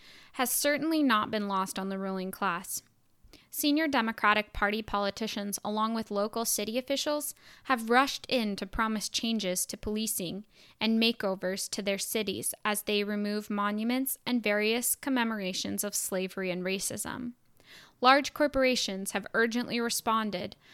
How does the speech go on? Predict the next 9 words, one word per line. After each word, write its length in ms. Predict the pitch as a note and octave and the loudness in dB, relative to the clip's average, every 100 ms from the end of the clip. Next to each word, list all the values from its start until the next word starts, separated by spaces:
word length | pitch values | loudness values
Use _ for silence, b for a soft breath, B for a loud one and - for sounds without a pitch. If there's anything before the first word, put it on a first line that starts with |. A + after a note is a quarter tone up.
| B | B
by 160 | - A3 | 2 2
trying 420 | - A#3 A3+ A#3 | 4 0 2 0
to 240 | - B3 | -2 -2
remove 540 | A3+ A3+ A3 A3 G#3 G3+ | -2 0 0 0 -2 -2
overtly 520 | - G3 A3 A3+ G#3+ | -4 0 0 0 -2
racist 560 | F#3+ G#3 A3+ - G#3+ - | -2 0 0 0 -2 -4
products 560 | - G3+ G3+ F#3+ - - | -2 0 2 0 -2 -6
and 160 | G3 | -6
practices. 920 | - G3 G3+ - G#3 - - - - | 2 2 2 -2 -6 -6 -6 -8 -10